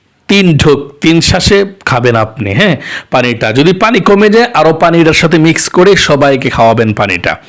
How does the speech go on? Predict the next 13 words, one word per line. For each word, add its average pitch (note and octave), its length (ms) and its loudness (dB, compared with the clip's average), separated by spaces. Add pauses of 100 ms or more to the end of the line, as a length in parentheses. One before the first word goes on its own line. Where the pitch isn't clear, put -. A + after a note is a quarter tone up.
(280)
আপনি F3 360 0
পানিটা E3 400 0
খাবেন, E3+ 440 0 (200)
প্রথমত C#3+ 420 0
বসবেন, A2 600 -2 (280)
দ্বিতীয়ত D3 520 0
পানিটা D#3 380 0
দেখবেন, A#2 600 0
দেখে B2+ 260 0
খাবেন A2 320 -4
সুন্নত। G#2 480 -6 (360)
তৃতীয়ত F#3+ 440 0
আপনি F3 460 2